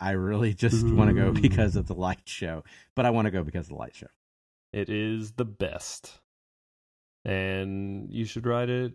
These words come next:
Speaker 2: at least three times.
Speaker 1: At least you sh-, you should assign at least three Fast Pass Pluses. This is the Missing the Mouse recommendation.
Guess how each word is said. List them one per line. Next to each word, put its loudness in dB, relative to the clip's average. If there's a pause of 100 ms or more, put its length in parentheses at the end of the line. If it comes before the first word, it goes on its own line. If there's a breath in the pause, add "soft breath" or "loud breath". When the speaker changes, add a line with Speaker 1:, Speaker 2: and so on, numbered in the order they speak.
(120)
Speaker 2:
at -2
least -2
three -2
times. -6 (260)
Speaker 1:
At -4
least -2
you 4
sh-, -6 (100)
you 2
should -2
assign 0
at 0
least -4
three -2
Fast -2
Pass -4
Pluses. -6 (800)
This -4
is 0
the 2
Missing 2
the 2
Mouse -2
recommendation. -4